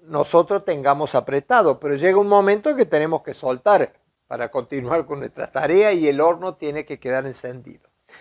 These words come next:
Y aquí viene lo interesante. Aquí yo tengo una unidad magnética un poquito más grande para que se vea mejor en el video. Son iguales las dos, lo mismo, son de distintos modelos, pero lo vamos a ver en esta que tenemos aquí.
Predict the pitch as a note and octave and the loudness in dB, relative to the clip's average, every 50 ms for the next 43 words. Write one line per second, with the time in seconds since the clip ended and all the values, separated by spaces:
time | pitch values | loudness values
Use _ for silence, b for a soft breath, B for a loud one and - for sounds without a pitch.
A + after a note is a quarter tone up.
0 | b b b b - D3+ E3 E3 E3 A3 A3 G3 G3 F#3+ F#3+ G3 G3 G3+ G#3 G#3 | b b b b 2 2 2 2 2 -2 -4 0 2 2 2 2 2 0 0 0
1 | G#3 - _ _ _ _ - C#3+ D3 D#3 D#3+ E3+ F#3 - - - _ - D3+ D3 | -2 -6 _ _ _ _ -12 0 4 6 6 6 6 4 0 -8 _ -18 -16 -16
2 | C#3+ - - C3+ B2 B2+ B2+ - - A#2+ A2 - - _ _ _ _ _ _ _ | -12 -8 -6 -4 -4 -4 -4 -6 -6 -8 -10 -10 -14 _ _ _ _ _ _ _
3 | _ _ _ _ _ _ _ - G3 G3+ - C4+ C4 C4 A#3+ - - A3 A3+ A3+ | _ _ _ _ _ _ _ -2 -2 -2 -2 0 2 4 4 4 4 4 2 4
4 | A3 G#3+ G#3 G3+ G3+ G#3+ G#3 G3+ F#3+ F#3 F3 E3+ D#3+ D#3+ D#3 D3+ D3+ D#3+ E3+ F3+ | 6 6 6 6 6 6 4 4 4 6 4 4 2 0 0 -2 -2 2 4 6
5 | F#3+ G3 F#3+ F3+ F3 F3+ F#3+ G3+ G3+ G3+ G3+ - G#3 - C4 C4+ A#3 - A3 G#3 | 6 6 6 4 2 2 2 2 2 2 0 -2 -6 -4 -6 -6 -2 0 -2 0
6 | - A#3 A3 - A3 G#3 G#3 F#3+ E3+ G3 G#3 G#3 G#3 G#3 G3+ G3+ G3+ - F#3 E3+ | 0 -2 -2 0 2 4 4 4 4 4 4 2 2 2 2 0 2 2 2 4
7 | E3 D#3 C3+ E3 D3 - - D#3 D#3 E3 F3 F#3 E3+ D#3+ D3 C#3+ C#3 - - E3 | 4 2 0 -2 -6 -2 0 0 2 4 4 4 2 2 0 -2 -4 -2 2 4
8 | E3 D#3+ D3+ D#3 D3 C#3 C#3 C3+ C3+ B2 C#3 D3+ D#3 F#3 F#3+ F3+ D#3+ D#3+ E3+ - | 4 4 4 2 0 -2 -4 -6 -4 -4 -2 0 0 2 4 4 4 2 2 0
9 | - - G#3+ G#3 F#3+ F#3 G3 A#3+ B3+ G#3 E3 D#3 D3 C#3+ C#3 B2+ B2 D#3 E3+ F3 | 0 0 2 2 2 4 6 6 6 6 6 4 2 0 0 2 2 2 2 4
10 | D#3+ D#3 D#3 F3 F#3 F#3+ F3+ F3 F#3 F#3+ F#3+ F3 - - D#3 D3+ D#3 D3 D3 C#3+ | 2 0 0 0 -2 -2 -2 -2 -2 -2 -2 -4 -4 -4 -6 -4 -4 -2 -2 -2
11 | C3+ C3+ C3 - - E3 D#3 D3 - D#3+ D3 C#3 D#3+ E3 F#3 G3+ G3+ F#3 F3+ G3+ | -2 -2 -6 -8 -10 -12 -12 -8 -6 -6 -4 -2 0 0 2 2 2 2 2 2
12 | A#3 A#3+ - C#4 A#3 G#3+ G3+ F#3 F3+ F3 E3+ E3+ F#3 G3 G3 G3 F#3 - - D#3+ | 0 0 2 2 4 4 4 4 4 4 4 4 2 2 2 -2 -6 -2 -2 0
13 | D#3 D#3+ E3 F3 F3+ - - _ - C#3 C#3+ D3 D#3+ D3+ C#3 - D#3 C#3 - C#3+ | 2 4 4 2 2 0 -4 _ -10 -8 -6 -6 -6 -6 -6 -6 -8 -8 -6 -8
14 | B2+ - C3+ B2+ B2+ C3 C3 C3 A#2 - B2 A#2+ - _ _ _ _ | -8 -6 -6 -8 -6 -8 -10 -14 -14 -14 -14 -16 -16 _ _ _ _